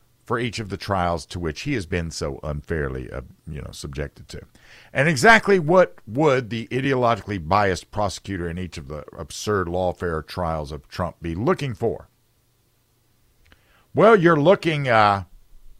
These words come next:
you're looking for people that like to watch M S N B C and The View, who think that Whoopi Goldberg is a sage political commentator.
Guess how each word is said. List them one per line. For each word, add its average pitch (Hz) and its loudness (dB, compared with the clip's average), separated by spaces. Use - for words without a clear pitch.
you're 104 0
looking 135 -2
for 120 -6
people 135 -2
that 120 -4
like 101 -2
to 104 -6
watch 123 0
M 131 -2
S 131 -2
N 147 -2
B 151 -4
C 180 -4
and 156 -6
The 113 -6
View, 151 -2
who 113 -2
think 151 0
that 123 -4
Whoopi 151 -2
Goldberg 131 4
is 87 0
a 87 -4
sage 123 -6
political 104 -10
commentator. - -10